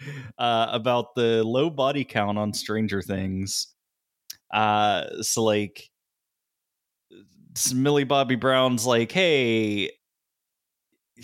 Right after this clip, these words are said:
uh, Stranger Things needs more death. The Duffer Brothers are sensitive Sallies." Uh, and the Duffers are like, "This is Hawkins, not Westeros."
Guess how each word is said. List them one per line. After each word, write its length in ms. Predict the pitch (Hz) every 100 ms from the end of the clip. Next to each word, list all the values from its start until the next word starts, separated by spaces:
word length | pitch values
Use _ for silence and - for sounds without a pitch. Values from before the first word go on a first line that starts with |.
| - - 85 - - -
uh, 180 | 117 110
Stranger 420 | 107 - 170 139
Things 520 | 131 165 156 143 131 131
needs 320 | 135 117 104
more 240 | 156 208
death. 560 | 151 101 151 110 95 -
The 140 | 110
Duffer 320 | 104 135 139 120
Brothers 400 | 127 123 127 120
are 160 | 107
sensitive 640 | - - 196 208 214 190
Sallies." 1000 | - 127 123 147 113 101 95 107 - - - _ - - _ -
Uh, 420 | 107 104 104 - - _
and 260 | 117 113 104
the 140 | 110
Duffers 440 | 107 117 - 113 107
are 80 | 107
like, 240 | 110 -
"This 140 | 127
is 120 | 139 -
Hawkins, 560 | 147 147 113 101 98
not 180 | 117 120
Westeros." 880 | 131 135 - 101 101 95 95 -